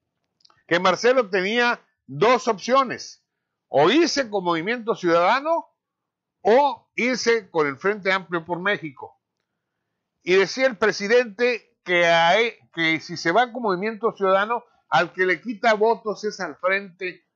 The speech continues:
Amplio por México, y no es cierto, al que le quita votos es a Morena, así lo analizamos y así va a ser. ¿Por qué? Porque con todas las acciones que están sucediendo al interior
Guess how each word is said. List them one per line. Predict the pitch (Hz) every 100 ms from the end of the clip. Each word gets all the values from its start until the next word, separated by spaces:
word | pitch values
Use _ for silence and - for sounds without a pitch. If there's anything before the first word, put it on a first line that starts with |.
| _ _ -
Amplio | 143 170 147 151
por | 147 151
México, | 196 170 151 160
y |
no | 175
es | 226
cierto, | - 247 247 - 143 98 _ _ _
al | 123
que | 120 151
le | 120
quita | 185 294
votos | 247 208 214 208
es | 202
a | 214
Morena, | 165 117 180 311 247 170 _ _ _ _ _
así | 110 -
lo | 202 226
analizamos | 165 135 110 196 277 170
y |
así | 151 208
va | 202
a |
ser. | 143 196 320 247 _ _ _ _
¿Por | 139 135
qué? | 185 254
Porque | 277 226 208 147 - _ _ _
con | - 143 127
todas | 247 302
las | 277 185
acciones | 175 - 208 208 -
que |
están | 147 214 240
sucediendo | 220 208 190 214 196
al | 180
interior | 147 143 147 135 160 208 214 -